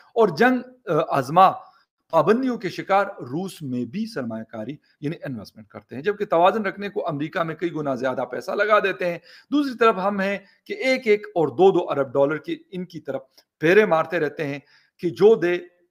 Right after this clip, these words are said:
उसका भी भला, जो ना दे उसका भी भला, क्योंकि हम मांगते हैं और इनको कमाने का मौका और आइडिया नहीं।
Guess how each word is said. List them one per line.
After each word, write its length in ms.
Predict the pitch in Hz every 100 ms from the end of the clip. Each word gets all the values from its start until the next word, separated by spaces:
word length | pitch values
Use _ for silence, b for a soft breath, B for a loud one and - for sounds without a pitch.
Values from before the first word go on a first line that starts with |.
| _ 202
उसका 340 | - - 208
भी 160 | 160 147
भला, 400 | 139 127 120 -
जो 160 | 117 135
ना 200 | 131 127
दे 200 | 113 - -
उसका 300 | 131 - 147
भी 120 | 127
भला, 220 | 120 117
क्योंकि 400 | 123 190 180 139
हम 260 | 117 135 - _ 113
मांगते 480 | 110 160 190 -
हैं 180 | 185 175 _ b -
और 140 | 202
इनको 420 | - 247 226 175
कमाने 460 | 147 143 127 123 120
का 200 | 117 117 104
मौका 440 | 117 127 - - _ -
और 220 | 101 101 -
आइडिया 320 | 110 101 98 101 _ -
नहीं। 460 | 110 98 - -